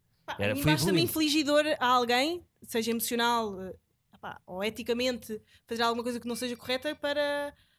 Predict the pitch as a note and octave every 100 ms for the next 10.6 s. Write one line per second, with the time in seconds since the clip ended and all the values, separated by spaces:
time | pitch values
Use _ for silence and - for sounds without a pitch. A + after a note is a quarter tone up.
0 | - _ _ _ _ _ _ - A3+ A#3
1 | A#3 D4+ C4+ G3 - - - - - C3+
2 | A#2 A2+ A#2+ C#3 - B2+ C3 A#2+ A#2+ B2
3 | A2+ F#2+ G#2 G#2+ - A2 G#2+ G#2+ A#2 C3+
4 | _ _ - B2+ D3+ C#3 - B2+ B2+ C3+
5 | A#2+ - C#3 A2 - - - C3 A#2+ A#2
6 | A#2+ B2 B2 A2+ - A#2 A2 A2+ A#2 A#2
7 | A2+ A2+ A2 A2 F#2 E2+ - _ _ _
8 | _ _ _ _ _ - F#2+ G2 G#2 E2+
9 | D#2+ - _ _ _ - F#3+ G3 G3 _
10 | - - - G2 G#2 G2